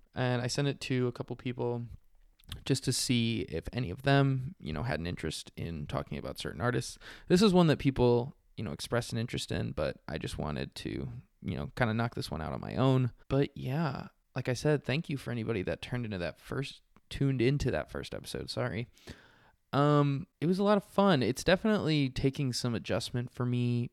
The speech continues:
to get used to the concept of doing a podcast by myself. That's why I want to have people on. I know I talked about this a lot last episode, and I know it's even been, I think it's been a cou-, uh, it'll be a couple weeks since the last one,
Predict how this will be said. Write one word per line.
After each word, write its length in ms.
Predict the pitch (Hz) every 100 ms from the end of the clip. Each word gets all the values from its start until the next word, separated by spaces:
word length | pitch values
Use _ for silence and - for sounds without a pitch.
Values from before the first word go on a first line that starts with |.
| -
to 260 | - 110 104
get 200 | 95 -
used 340 | 95 - -
to 160 | - 101
the 100 | 87
concept 640 | - 87 92 - - - -
of 480 | 78 76 85 - - _ 131
doing 200 | 143 131
a 60 | 117
podcast 400 | 107 87 - -
by 80 |
myself. 380 | 82 69 - 80
That's 180 | 117 -
why 180 | 131 113
I 60 |
want 380 | 104 101 95 -
to 60 | 117
have 160 | -
people 220 | - - 80
on. 220 | 80 78
I 80 | 80
know 120 | 78
I 40 |
talked 260 | 85 - -
about 180 | 65 -
this 160 | -
a 40 | 80
lot 280 | 85 71 -
last 340 | 71 73 - -
episode, 280 | 107 - 104
and 80 | 104
I 80 | 131
know 100 | 202
it's 140 | 135
even 160 | 120 117
been, 180 | 127
I 100 | 107
think 220 | - 220 208
it's 120 | -
been 140 | 101
a 40 | -
cou-, 140 | - - -
uh, 160 | 92 87
it'll 100 | 90
be 180 | 82 52
a 60 |
couple 260 | - 156 117
weeks 260 | 107 -
since 180 | - -
the 80 | -
last 280 | 110 - -
one, 240 | 82 90